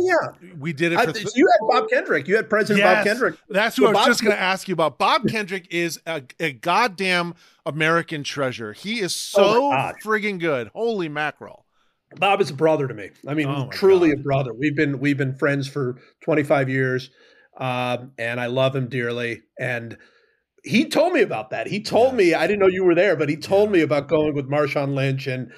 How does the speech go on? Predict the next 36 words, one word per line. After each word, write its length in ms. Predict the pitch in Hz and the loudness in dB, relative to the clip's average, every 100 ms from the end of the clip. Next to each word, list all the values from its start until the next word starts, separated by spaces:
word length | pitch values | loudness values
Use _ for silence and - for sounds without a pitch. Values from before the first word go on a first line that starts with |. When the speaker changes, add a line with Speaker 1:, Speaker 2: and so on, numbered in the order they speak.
| - - 139 | -20 -16 -6
Speaker 1:
and, 400 | 131 127 123 127 | -4 -2 -4 -4
uh, 260 | 120 123 117 | -2 -2 -6
and 220 | 120 120 | -10 -6
Pat, 320 | 143 131 135 123 | -2 -4 -6 -6
uh, 180 | 123 | -6
Mahomes' 760 | 120 131 139 123 117 120 110 - | -6 -6 -6 -6 -10 -12 -12 -10
uh, 340 | 117 113 113 117 _ _ - | -8 -6 -8 -10 _ _ -20
stepdad, 640 | - 277 320 - 117 80 | -4 -2 -2 -2 -8 -8
right? 160 | 92 151 | -6 -4
No, 140 | 226 247 | 0 2
it 60 | |
was 140 | 190 143 | 2 2
real, 320 | 254 233 165 | 2 2 -2
his 160 | 165 143 | -6 -2
dad. 360 | 214 160 80 - | 0 -2 -4 -12
Speaker 2:
It's, 80 | 127 | -20
it's 100 | 98 | -12
real 100 | 127 135 | -8 -2
Speaker 1:
It 20 | |
was 80 | 143 | 2
Speaker 2:
dad, 40 | |
Speaker 1:
his 160 | 196 - | 2 2
Speaker 2:
yeah. 480 | 262 285 202 170 151 | -2 -2 -2 0 0
Speaker 1:
stepdad, 140 | 139 135 _ _ - | -4 -8 _ _ -6
uh, 300 | 151 147 147 | -2 -2 -2
not 180 | 180 180 | -2 -2
stepdad, 440 | - 180 143 139 120 | 0 -2 0 -2 -2
his 160 | 131 | -4
godfather, 640 | - 185 190 143 117 113 - _ _ _ | -2 0 0 -2 -6 -8 -14 _ _ _
um, 540 | 131 127 123 127 127 131 _ _ - | -4 -2 -2 -4 -8 -16 _ _ -8
is 280 | 131 131 147 | -6 -6 -4
a 120 | 131 | -4
former 280 | 156 160 139 | 0 -2 -2
pitcher 400 | - 175 180 147 | -2 -2 -2 -2
who's, 300 | 143 135 - | -2 -6 -8
who's 260 | 139 131 | -6 -6